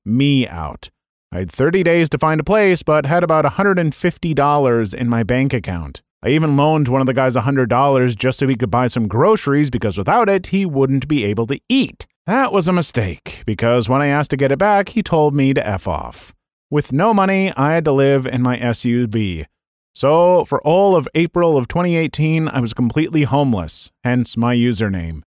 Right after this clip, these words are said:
I heard that the day I left, they couldn't afford my portion of rent, though, and were kicked out a few months later. That girlfriend, by the way, stole my roommate's Xbox and all three hundred dollars in savings he had in a safe.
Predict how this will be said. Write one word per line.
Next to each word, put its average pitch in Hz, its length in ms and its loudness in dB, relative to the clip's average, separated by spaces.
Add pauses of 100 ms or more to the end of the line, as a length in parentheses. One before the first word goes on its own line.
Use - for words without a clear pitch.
I 120 100 2
heard 185 180 4
that 151 100 0
the 147 80 0
day 147 160 4
I 143 140 4
left, 147 360 0
they 120 140 0
couldn't 151 240 0
afford 135 320 2
my 123 240 2
portion 127 380 0
of 123 100 -2
rent, 208 300 0
though, 175 240 4
and 220 200 0
were 233 120 2
kicked 233 340 -2
out 180 220 4
a 180 40 0
few 139 220 0
months 156 300 0
later. 185 480 0 (320)
That 190 140 0
girlfriend, 208 440 2
by 143 160 2
the 139 80 0
way, 131 240 2
stole 185 460 2
my 160 100 2
roommate's 143 400 2
Xbox 123 480 0
and 139 80 0
all 135 140 2
three 160 260 -2
hundred 139 280 2
dollars 131 380 2
in 117 200 0
savings 117 600 0
he 120 120 0
had 117 340 0
in 107 120 -2
a 107 80 -2
safe. 107 560 -4